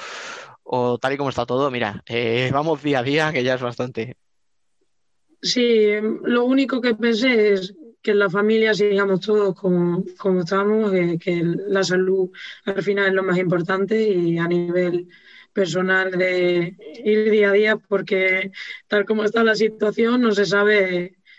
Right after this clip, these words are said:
Speaker 2: qué va a pasar la semana que viene, ¿no? Ni incluso mañana. No puedes programar más,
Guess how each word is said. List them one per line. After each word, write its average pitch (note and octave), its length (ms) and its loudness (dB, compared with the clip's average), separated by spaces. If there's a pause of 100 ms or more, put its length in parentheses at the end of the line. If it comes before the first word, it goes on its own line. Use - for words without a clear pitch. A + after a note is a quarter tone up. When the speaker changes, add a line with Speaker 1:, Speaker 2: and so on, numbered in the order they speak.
(160)
Speaker 2:
qué G#3 100 -2
va G3 140 2
a F#3 40 0
pasar G3 300 0
la G3 120 4
semana F#3 420 -2
que F3+ 120 0
viene, F#3 320 0
¿no? F#3+ 180 0
Ni F#3 80 -4
incluso F3 460 0
mañana. F3+ 480 -2 (640)
No G3+ 120 0
puedes F#3+ 280 2
programar F#3+ 460 2
más, F#3+ 260 0